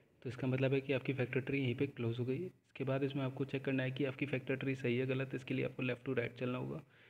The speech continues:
Left to right चलते time आपको सभी के सभी number prime number ही मिलेंगे। फिर इन prime numbers को आपस में multiply किया जाता है। multiply करने के बाद इसका result हमेशा वही होगा जिसकी आपको factor tree बनानी थी। टू इंटू थ्री थर्टीन, सिक्स हंड्रेड ट्वेंटी सिक्स हुआ।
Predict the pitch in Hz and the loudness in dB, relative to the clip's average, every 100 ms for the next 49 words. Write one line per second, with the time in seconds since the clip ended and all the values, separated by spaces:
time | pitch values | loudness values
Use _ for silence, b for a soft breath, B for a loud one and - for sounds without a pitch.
0 | B - 135 156 143 139 143 131 135 131 | B -10 -2 2 2 4 2 2 2 2
1 | 131 127 139 135 123 127 127 120 120 123 | 0 0 -2 -2 0 0 2 2 2 0
2 | 123 - 120 120 117 120 143 143 135 135 | 0 0 2 2 2 2 4 4 2 0
3 | - 135 131 131 127 127 123 123 127 127 | 0 0 0 -2 0 0 0 0 -4 -8
4 | 120 117 - 190 214 - 120 117 117 120 | -6 -6 -2 -2 -2 -2 0 0 -2 -2
5 | 127 139 139 139 151 147 139 139 139 143 | 0 0 0 -2 -2 0 0 0 0 0
6 | 135 135 131 131 - 127 127 131 131 123 | 0 -2 -2 -2 -2 -2 0 0 0 -2
7 | 123 123 127 135 127 131 127 - - - | 0 0 2 2 0 -2 -4 -4 -4 -6
8 | 127 - - 117 - 160 127 113 117 123 | -8 -8 -6 -4 -2 2 2 4 2 -2
9 | 117 123 B B B B - 147 151 147 | -4 -8 B B B B -2 2 2 2
10 | 147 156 - - 147 143 131 135 143 - | 2 0 -4 -4 0 0 0 0 -2 -6
11 | - - - 127 135 135 123 135 135 - | -12 -8 -4 -2 0 0 0 -2 -6 -4
12 | 135 | -6